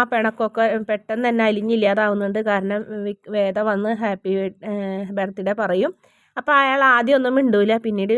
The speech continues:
ആ, "അച്ഛൻ എന്നെ അനുഗ്രഹിക്കണം പ്ലീസ്" എന്നൊക്കെ പറയും. അപ്പോൾ അമ്മയും അച്ഛ-, ആ, അം-, അച്ഛമ്മയൊക്കെ അങ്ങനെ പറയുമ്പോൾ അയാൾ ആൾ ചേർത്ത് പിടിച്ച് അങ്ങനെ ആ പിറന്നാൾ അവർ ആഘോഷിക്കുന്നുണ്ട്.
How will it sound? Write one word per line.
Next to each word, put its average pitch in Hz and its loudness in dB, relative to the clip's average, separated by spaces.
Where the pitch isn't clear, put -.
ആ, 196 0
"അച്ഛൻ 180 -4
എന്നെ 202 -2
അനുഗ്രഹിക്കണം 202 0
പ്ലീസ്" 214 -4
എന്നൊക്കെ 202 -6
പറയും. 208 0
അപ്പോൾ 208 -2
അമ്മയും 202 -4
അച്ഛ-, 202 -10
ആ, 202 -8
അം-, 190 -4
അച്ഛമ്മയൊക്കെ 208 -4
അങ്ങനെ 220 0
പറയുമ്പോൾ 214 0
അയാൾ 285 4
ആൾ 233 2
ചേർത്ത് 220 -4
പിടിച്ച് 233 -2
അങ്ങനെ 214 -2
ആ 214 -2
പിറന്നാൾ 208 0
അവർ 214 2
ആഘോഷിക്കുന്നുണ്ട്. 202 0